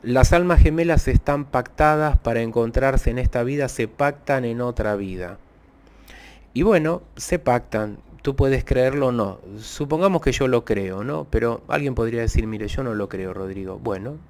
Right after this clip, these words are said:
no importa. Dos personas se encuentran, se reconocen como almas gemelas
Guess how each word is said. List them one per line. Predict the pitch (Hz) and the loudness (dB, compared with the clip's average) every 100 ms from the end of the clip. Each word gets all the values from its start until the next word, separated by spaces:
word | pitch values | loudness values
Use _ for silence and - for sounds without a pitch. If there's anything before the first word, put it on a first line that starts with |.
| - - | -20 -8
no | |
importa. | 165 123 95 98 - - - - - - - | -6 -4 -6 -6 -8 -8 -14 -20 -20 -20 -20
Dos | 135 185 | 4 4
personas | - 160 - 156 147 | 6 2 2 -2 0
se | - | 0
encuentran, | 135 127 113 104 104 107 107 | -2 -4 -6 -4 -6 -6 -8
se | - - | 0 2
reconocen | 107 104 104 107 127 127 117 | 2 -2 -2 -4 -4 -4 -4
como | 110 110 | -4 -4
almas | 110 110 | -4 -2
gemelas | - 107 101 95 98 98 - | -2 -2 -4 -6 -6 -6 -8